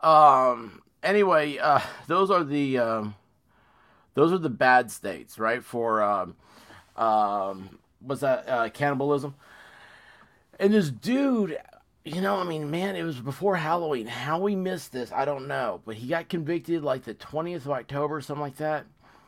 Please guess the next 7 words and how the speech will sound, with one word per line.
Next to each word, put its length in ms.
And, 500
um, 600
hey, 180
Squad 280
Bob, 180
what's 160
up? 320